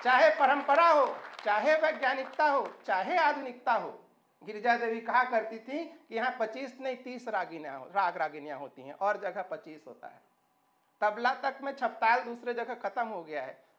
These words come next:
बनारस की गलियों में अभी भी बचा हुआ है। बिस्मिल्लाह खान कहते थे कि जहाँ और जगह के लोग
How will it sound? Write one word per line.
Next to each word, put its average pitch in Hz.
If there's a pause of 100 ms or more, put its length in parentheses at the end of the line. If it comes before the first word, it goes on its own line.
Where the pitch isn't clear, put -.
बनारस 170
की 185
गलियों 151
में 151
अभी 147
भी 139
बचा 117
हुआ 104
है। - (800)
बिस्मिल्लाह 240
खान 277
कहते 247
थे 277 (360)
कि 220
जहाँ 247
और 285
जगह 269
के 269
लोग 233